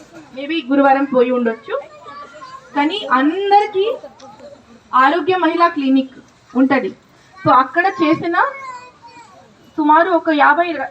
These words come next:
రకాల టెస్టులు చేయగలుగుతారు, బ్లడ్ టెస్ట్, అన్ని టెస్ట్. కనీసం ఆరు నెలలు అంటున్నా, ఎందుకంటే ఒక సంవత్సరం వయసు వరకు మీరు తప్పకుండా పిల్లలకి తల్లి పాలు ఇవ్వాల్సిందే.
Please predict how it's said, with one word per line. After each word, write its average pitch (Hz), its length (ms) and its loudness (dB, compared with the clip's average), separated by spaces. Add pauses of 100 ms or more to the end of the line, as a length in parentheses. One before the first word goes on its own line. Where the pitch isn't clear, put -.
రకాల 302 380 0
టెస్టులు 311 440 -6
చేయగలుగుతారు, 240 600 -4
బ్లడ్ - 500 -4
టెస్ట్, 302 360 -4
అన్ని 294 340 2
టెస్ట్. 320 500 -4 (180)
కనీసం 381 480 -6
ఆరు 285 160 -4
నెలలు 196 220 -2
అంటున్నా, 185 420 -8 (280)
ఎందుకంటే 339 580 -6 (400)
ఒక 254 160 -6
సంవత్సరం 349 560 -6
వయసు 302 280 -6
వరకు 294 440 -4 (200)
మీరు 277 280 -4
తప్పకుండా 320 460 -6 (360)
పిల్లలకి 294 320 -2
తల్లి 277 260 -4
పాలు 285 240 -4
ఇవ్వాల్సిందే. 254 640 -4